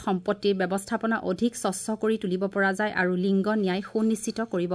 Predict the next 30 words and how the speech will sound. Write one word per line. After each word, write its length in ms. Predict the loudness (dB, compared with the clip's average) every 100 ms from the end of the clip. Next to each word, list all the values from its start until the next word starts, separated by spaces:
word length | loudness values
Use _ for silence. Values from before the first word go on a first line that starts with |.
| -2
পৰা 180 | -2 0 2
যায়। 180 | 0 -2 -12 -20 -20 -20 _ _ 4
টি 80 | 8
ডি 60 | 8
পিৰ 140 | 10 10
নেতা 180 | 8 4 2
কৃষ্ণ 300 | 2 2 2 2
প্ৰসাদ 280 | 0 0 0 2
তেন্নেতীয়ে 460 | 4 4 4 2 2
বিধেয়কখনৰ 520 | 2 0 0 2 2 0
প্ৰতি 180 | -4 -4
সমৰ্থন 400 | 0 0 0 -2 -2 -2
আগবঢ়াই 420 | -2 -4 -2 -2 2
কয় 180 | 2 0 -6 -20 -2
যে 80 | 2 4 2
এক 80 | 4 4
লাখ 120 | 4 2
বিছ 140 | 2 2
হাজাৰ 180 | 2 0
কোটি 180 | -2 -2 -2
টকাৰ 220 | 2 2 2
ৱাকফ 280 | -2 -4 -4
সম্পত্তি 440 | -6 -4 -4 -2 0 2
আৰু 120 | 2 2
ছয়ত্ৰিশ 360 | 0 0 0 -2 -2
লাখ 100 | -4 -4
একৰৰো 380 | -4 0 0 0 -2
অধিক 180 | -2 -2 -2
ভূমিয়ে 260 | -2 -2 0
সংখ্যালঘুসকলৰ 880 | -2 0 -2 -2 -2 -4 -2 0